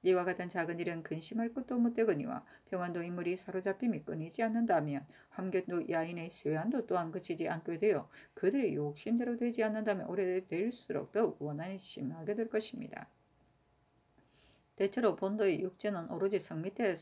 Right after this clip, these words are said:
있는 저 사람들로서 울타리를 삼게 되는데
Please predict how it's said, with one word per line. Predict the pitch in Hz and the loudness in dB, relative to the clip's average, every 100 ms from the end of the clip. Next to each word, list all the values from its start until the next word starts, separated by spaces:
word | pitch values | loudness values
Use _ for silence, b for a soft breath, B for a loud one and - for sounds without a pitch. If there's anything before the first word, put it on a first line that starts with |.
| - | -6
있는 | 165 151 170 156 | -6 -4 -2 -4
저 | - 151 175 | -6 -4 -4
사람들로서 | - 226 220 220 220 - - | -2 0 0 0 -2 -2 -6
울타리를 | 156 151 202 247 226 | -4 -2 -2 0 -2
삼게 | - 214 208 | -4 -6 -2
되는데 | 202 160 147 - - | -2 -2 -4 -8 -14